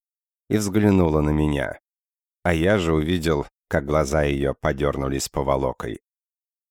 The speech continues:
"Интересно, отчего я вся начинаю дрожать,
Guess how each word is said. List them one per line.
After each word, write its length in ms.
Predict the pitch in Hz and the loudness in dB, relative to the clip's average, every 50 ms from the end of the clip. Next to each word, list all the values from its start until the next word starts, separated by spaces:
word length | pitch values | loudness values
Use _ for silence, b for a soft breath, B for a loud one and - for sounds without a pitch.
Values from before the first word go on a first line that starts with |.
| _ 90 | _ -2
"Интересно, 800 | 98 - - 123 113 101 85 78 - - - 80 80 78 - - _ - | -2 -2 -2 0 2 2 2 2 0 -2 -2 -2 -2 -2 -2 -8 _ -8
отчего 440 | 107 - - - - 107 107 117 | -8 -6 -4 -2 0 2 2 2
я 80 | 113 107 | 2 0
вся 240 | - - - 101 90 | -2 0 0 0 2
начинаю 480 | 92 90 - - - 87 87 87 82 | 0 -2 -2 -2 0 2 2 2 2
дрожать, 580 | 78 85 82 87 80 78 85 80 69 - - | 2 0 0 0 0 0 0 0 0 -2 -6